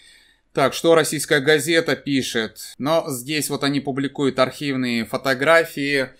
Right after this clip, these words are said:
Вячеслава Добрынина. Зайдите прямо сейчас в мой Telegram-канал, вот по ссылке под этим видео. Я тоже опубликовал серию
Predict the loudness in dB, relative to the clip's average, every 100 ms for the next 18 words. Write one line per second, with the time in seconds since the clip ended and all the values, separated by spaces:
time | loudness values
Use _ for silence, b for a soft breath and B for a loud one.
0 | B B B -8 -4 0 2 2 0 0
1 | 0 -2 -2 -2 0 -2 -4 -4 -2 -2
2 | -4 -4 -4 -4 -4 -4 -4 -2 -2 0
3 | 0 0 -2 0 -2 -4 -4 -4 -4 -4
4 | -8 -6 -4 -2 -2 -4 -6 -4 -6 -2
5 | 0 -2 -4 -6 -2 0 0 0 -2 -2
6 | -2 0 2 2 0 -2 -4 0 0 2
7 | 0 -2 -6 -12